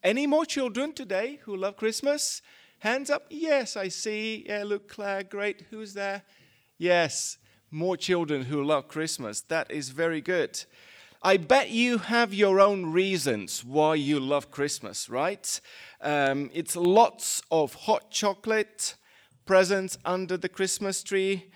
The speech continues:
and the rest. We, we know, we know how the story goes. And what's not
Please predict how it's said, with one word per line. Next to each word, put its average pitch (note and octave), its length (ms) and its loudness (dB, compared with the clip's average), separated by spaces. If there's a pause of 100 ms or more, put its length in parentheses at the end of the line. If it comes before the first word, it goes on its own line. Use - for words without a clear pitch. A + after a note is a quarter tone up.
(440)
and D#3+ 360 0
the D3 100 4
rest. D#3 460 2
We, F#3 160 2
we C#4 200 4
know, G3+ 220 10
we F3 240 2
know F3+ 180 4
how D#3 220 0
the C3 140 -6
story C#3+ 400 -4
goes. A2 580 -4 (800)
And D#3+ 260 0
what's C4 340 2
not G#3 540 0